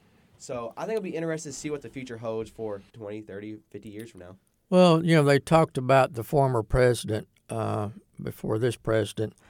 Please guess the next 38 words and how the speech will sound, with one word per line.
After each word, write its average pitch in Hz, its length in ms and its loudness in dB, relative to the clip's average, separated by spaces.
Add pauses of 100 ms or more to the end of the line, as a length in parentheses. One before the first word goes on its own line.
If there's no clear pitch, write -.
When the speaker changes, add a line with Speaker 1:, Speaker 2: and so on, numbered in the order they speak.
(120)
Speaker 2:
stacking 113 640 0
the 107 80 -4
Supreme 110 500 -4
Court. 123 400 0 (160)
Uh, 113 320 -2
you 123 160 -8
go 139 160 4
back 123 300 2
in 98 100 -4
history 123 380 0
and 117 80 -4
you 120 120 -2
look 117 200 -2
at 107 100 -8
what 113 160 -2
F 113 200 -2
D 113 180 -2
R 143 200 2
did 104 160 -6
with 104 120 -10
the - 60 -18
Supreme 101 500 -10
Court. - 340 -10
So 131 180 0
it's 120 160 -2
nothing 143 420 2
new. 107 440 0 (720)
Uh, 104 500 -2 (380)
but 131 260 0
I, 135 160 0
I'm 151 160 4
gonna 160 160 6
say 139 320 4
this, 131 400 2 (260)
you 160 140 -2
know, 123 60 0
I 113 140 0
love 135 680 4